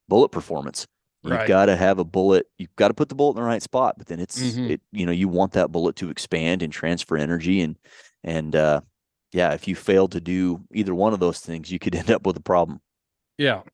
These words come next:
Speaker 2: Yeah, for sure. No doubt about it. I've, I, I get into that argument about the ten millimeter range. You know, you got a Glock ten millimeter that holds
Speaker 1: Yeah.
Speaker 2: fifteen rounds.
Speaker 1: The Glock
Speaker 2: And
Speaker 1: twenty, yep.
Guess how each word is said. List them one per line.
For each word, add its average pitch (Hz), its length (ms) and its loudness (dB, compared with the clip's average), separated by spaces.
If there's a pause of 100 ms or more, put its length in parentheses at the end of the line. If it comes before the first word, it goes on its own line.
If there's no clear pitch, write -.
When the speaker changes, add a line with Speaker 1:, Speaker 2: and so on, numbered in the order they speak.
(380)
Speaker 2:
Yeah, 110 280 -8
for 104 180 -16
sure. 113 380 -8
No 117 200 -6
doubt 117 220 -4
about 113 300 -2
it. 110 180 -8
I've, 127 280 -4 (640)
I, 160 180 0 (160)
I 156 100 2
get 160 200 2
into 131 200 2
that 123 160 0
argument 120 460 -2
about 113 340 -2 (1120)
the 131 120 -6
ten 123 340 -2
millimeter 117 480 -2
range. 104 400 -6
You 120 60 -4
know, 110 160 0
you 107 120 -4
got 110 160 -2
a 107 80 -2
Glock 113 320 -2 (440)
ten 123 240 0
millimeter 113 460 -2
that 101 140 -8
holds 110 240 -8
Speaker 1:
Yeah. 104 80 -4
Speaker 2:
fifteen 113 360 -6
rounds. 107 600 -4 (560)
Speaker 1:
The 123 80 -6
Glock 113 280 2
Speaker 2:
And 104 100 -10
Speaker 1:
twenty, 92 360 -2
yep. 87 220 -2